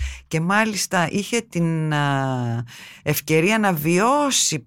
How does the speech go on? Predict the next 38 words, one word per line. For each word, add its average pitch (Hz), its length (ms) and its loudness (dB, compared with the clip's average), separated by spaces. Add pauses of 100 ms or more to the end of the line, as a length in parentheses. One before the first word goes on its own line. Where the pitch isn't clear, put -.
(120)
πριν 170 520 2
γράψει 135 800 2 (440)
τι 202 120 2
σημαίνει 170 520 2
να 151 180 2
ζει 151 180 0
στο 151 180 0
περιθώριο 151 520 2
της - 160 -4
κοινωνίας 143 580 -2
λόγω 151 280 0
των 151 180 -2
ερωτικών 135 500 -4
σου 120 120 -6
επιλογών, 127 760 -2 (380)
διότι 170 400 0
ερωτεύτηκε 160 800 -2
τη 131 120 -6
σύζυγο 180 500 -2
του 165 120 -8
καθηγητή 131 560 -2
του - 80 -6
στο - 140 -4
πανεπιστήμιο, 120 880 -2 (180)
τη - 100 -10
Φρίντα, 143 600 -2 (460)
η 143 100 -4
οποία 185 240 -2
ήταν 180 240 0
και 170 100 -2
έξι 170 180 -4
χρόνια 151 280 -2
μεγαλύτερη 131 640 -2
του 226 120 -8
και 202 140 -4
μητέρα 202 380 -4
τριών 240 280 -4
παιδιών, 214 600 -2